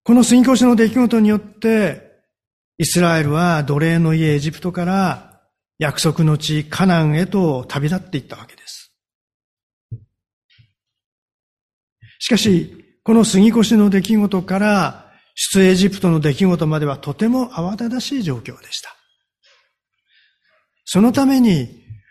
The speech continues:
普段の食事とは異なる食事が、モーセを通じてイスラエルの民に指示されていたわけです。丸焼きにした羊、種なしパン、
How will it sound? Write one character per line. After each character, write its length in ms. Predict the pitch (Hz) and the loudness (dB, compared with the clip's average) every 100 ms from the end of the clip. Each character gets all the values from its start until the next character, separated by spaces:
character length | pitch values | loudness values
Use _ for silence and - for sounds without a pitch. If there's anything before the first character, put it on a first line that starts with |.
| _ _ _ _ _ _ _ _ _ _ _ - | _ _ _ _ _ _ _ _ _ _ _ -4
普 120 | 202 | 2
段 180 | 180 175 | 4 4
の 80 | |
食 260 | 156 175 185 | 4 2 0
事 100 | 185 | 0
と 100 | 214 | 0
は 100 | 185 | -2
異 220 | 175 175 214 | -2 -2 0
な 120 | 220 | 2
る 100 | 214 | 0
食 240 | 208 196 | -2 -2
事 140 | 202 220 | 0 2
が、 580 | 226 214 151 135 _ _ _ _ | 2 2 -2 -6 _ _ _ _
モ 220 | 165 160 151 | 0 2 2
ー 20 | |
セ 100 | 156 | 0
を 140 | 143 | -2
通 240 | 139 160 175 | -2 -2 -2
じ 160 | 175 | -2
て 600 | 190 185 180 180 - _ - | 0 0 0 -2 -12 _ -10
イ 80 | |
ス 120 | - 156 | -4 -2
ラ 120 | 147 | -2
エ 40 | |
ル 60 | 139 | -4
の 120 | 139 | -6
民 240 | 165 196 220 | -4 -2 0
に 60 | |
指 80 | 220 | 0
示 240 | - 185 165 | -2 -4 -6
さ 140 | 117 | -10
れ 120 | 110 | -16
て 100 | 110 | -16
い 80 | 117 | -16
た 100 | 117 | -16
わ 100 | 110 | -18
け 100 | - | -20
で 100 | - | -20
す。 220 | - - _ _ _ _ _ _ _ _ _ _ _ _ _ _ _ _ _ _ _ _ _ _ _ _ _ _ _ _ _ _ _ _ | -20 -20 _ _ _ _ _ _ _ _ _ _ _ _ _ _ _ _ _ _ _ _ _ _ _ _ _ _ _ _ _ _ _ _
丸 240 | 147 151 156 | -2 2 2
焼 220 | 156 156 | 2 0
き 60 | |
に 120 | 147 147 | -2 -2
し 100 | - | -6
た 220 | 156 139 | -8 -8
羊、 640 | - - 147 139 - _ _ _ _ _ - | -8 -4 -4 -4 -10 _ _ _ _ _ -12
種 260 | - 165 | -2 2
な 120 | 165 185 | 2 2
し 120 | - | 0
パ 120 | 135 | -4
ン、 220 | 98 - | -6 -20